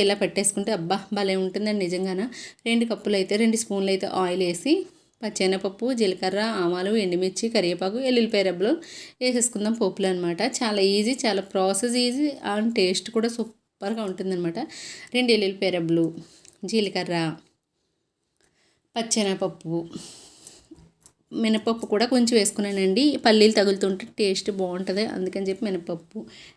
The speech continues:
నాలుగు ఎండుమిర్చి చిన్న చిన్న ముక్కలుగా, and కరివేపాకు అండి. కరివేపాకు కూడా యాడ్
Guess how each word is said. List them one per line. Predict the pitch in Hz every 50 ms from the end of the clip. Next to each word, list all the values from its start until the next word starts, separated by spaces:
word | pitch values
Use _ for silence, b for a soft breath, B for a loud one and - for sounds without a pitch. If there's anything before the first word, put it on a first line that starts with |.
| B - - 262
నాలుగు | 262 254 247 240 226
ఎండుమిర్చి | 208 202 196 202 202 190 - - - 202 185 185 - - - -
చిన్న | - 233 220 214
చిన్న | 226 208 202 196
ముక్కలుగా, | 185 175 - 180 180 180 190 175 170 170 - - -
and | 254 269 262 -
కరివేపాకు | 269 220 202 190 196 196 202 190 185 - 196
అండి. | 180 180 208 311 440 440 B B B B B B -
కరివేపాకు | 262 240 233 226 226 220 214 -
కూడా | 202 208 214 202
యాడ్ | 196 190